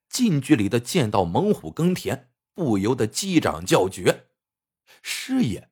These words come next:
又带袁大人去了几家大户，看了豢养的宠物虎，袁大人还亲自抱了抱老虎，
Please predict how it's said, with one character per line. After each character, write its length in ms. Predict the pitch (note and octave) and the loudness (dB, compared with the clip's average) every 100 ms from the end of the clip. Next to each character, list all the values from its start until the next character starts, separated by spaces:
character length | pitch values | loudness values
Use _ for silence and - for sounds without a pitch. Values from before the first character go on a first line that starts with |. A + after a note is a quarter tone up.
| _ | _
又 300 | - C#3+ C3 | 0 4 6
带 140 | G#2+ G#2 | 6 4
袁 260 | F2+ A#2 | 4 2
大 180 | F3 B2 | 4 4
人 180 | F2 D#2+ - - | 2 -6 -14 -16
去 340 | - - A#2+ | -12 -2 2
了 140 | F#2 | 2
几 240 | G#2 - D2+ | 0 -4 -2
家 180 | C#3 C3+ | 2 4
大 240 | C#3 G2 | 4 2
户， 320 | - F#3 - _ _ - - | 0 -8 -8 _ _ -20 -16
看 320 | - B2+ G#2 | -2 2 4
了 120 | F2+ | 2
豢 320 | - - C#3+ | 2 4 6
养 200 | F#2 D#2 | 4 0
的 120 | E2 | -2
宠 260 | - - E2 | -2 -4 -6
物 240 | D3 G#3+ | 2 4
虎， 300 | C3 - - _ _ _ _ - - | 4 2 -18 _ _ _ _ -20 -4
袁 300 | G#2+ B2+ F#3+ | 2 2 2
大 200 | F#3 G#2+ | 2 2
人 180 | E2+ - - | 0 -4 -16
还 240 | - G#2+ | -4 -2
亲 400 | A2 - - E3+ | -2 -6 -2 0
自 140 | C#3+ | 0
抱 300 | A#2 - A#3 | -2 2 4
了 100 | A#2 | 4
抱 160 | A#2 B2 | 6 4
老 260 | F#2 A2 F#3 | 6 4 4
虎， 300 | - - | 0 -16